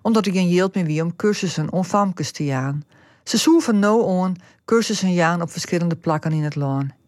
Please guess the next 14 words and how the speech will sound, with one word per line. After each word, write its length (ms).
ek 320
in 160
Allerzeeg. 680
In 160
diezelfde 480
tijd 320
waart 240
ze 100
cultureel 680
consulente 680
en 200
boetengewoon 720
adviserend 840
lid 360